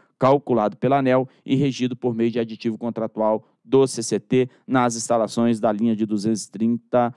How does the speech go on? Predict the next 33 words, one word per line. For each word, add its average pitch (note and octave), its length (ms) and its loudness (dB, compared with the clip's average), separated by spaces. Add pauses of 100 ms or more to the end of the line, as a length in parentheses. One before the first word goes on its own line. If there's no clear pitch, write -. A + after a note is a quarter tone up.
(240)
K D3 140 2
V A#2+ 180 0
integradora A#2+ 640 0
Onça C3+ 280 -2
Puma A#2+ 420 -2
e B2+ 120 0
S B2+ 360 -2
E A2+ 180 0 (260)
Onça B2+ 460 0
Puma C#3 500 0
para B2 220 0
os B2 100 -4
seguintes A#2 520 -4
itens: G2+ 540 -2 (200)
sistema D3 420 -4
de C3+ 100 -6
coleta A#2+ 520 2
de, - 200 -16 (180)
de A2+ 140 0
oscilografia, B2+ 840 0 (220)
sistema C#3+ 380 -2
de - 60 -8
supervisão A2 460 -4
e A2 60 -4
controle, C3 460 0
sistema C3+ 420 -4
de A#2+ 100 -10
telecomunicações A#2+ 840 -4
e A2+ 60 -8
teleproteção, B2+ 840 0 (220)
incluindo C3 480 -2
o A#2 40 -4
cabo, A#2+ 380 0